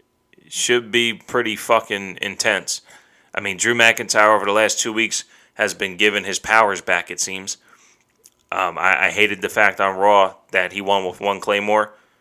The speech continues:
but if that means he's got his powers back, okay. Um,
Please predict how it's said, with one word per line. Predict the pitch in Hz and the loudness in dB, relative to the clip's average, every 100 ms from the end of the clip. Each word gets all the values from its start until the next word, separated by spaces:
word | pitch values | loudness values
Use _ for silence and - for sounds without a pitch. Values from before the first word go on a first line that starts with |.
| _ - | _ -2
but | 98 92 | 2 2
if | 87 - | -2 0
that | 98 101 | 2 2
means | 101 | -2
he's | 98 90 | -2 0
got | 104 | 2
his | 92 | 2
powers | - 101 98 98 | 2 6 6 4
back, | 95 101 98 - | 4 4 2 -2
okay. | 101 - 98 95 - _ _ _ _ _ _ _ | -4 2 2 2 -4 _ _ _ _ _ _ _
Um, | - 98 95 92 92 90 87 | 0 4 4 4 0 -4 -12